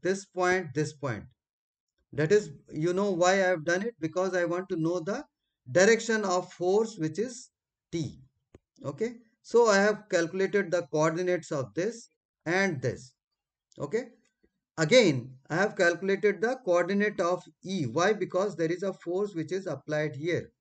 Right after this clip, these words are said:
right? So I would suggest you mute yourself most of the time, even when you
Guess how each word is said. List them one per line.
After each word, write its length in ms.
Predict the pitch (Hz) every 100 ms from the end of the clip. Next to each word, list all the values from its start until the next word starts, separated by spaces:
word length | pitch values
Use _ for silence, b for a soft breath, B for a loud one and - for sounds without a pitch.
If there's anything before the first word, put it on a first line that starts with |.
| _ _ _ _ _
right? 200 | 165 240 247 _ _ _ _ _ _ _ _ _ _ _ _
So 200 | - 175 170 131
I 80 | 196
would 140 | 269 226
suggest 540 | 220 208 233 247 -
you 340 | 208 190 185
mute 400 | 170 160 185 233
yourself 480 | 226 208 196 214 214 202
most 260 | 175 190
of 160 | 196 165
the 100 | 175 170
time, 240 | 165 190 165
even 300 | 156 175 160
when 180 | 160
you 160 | 165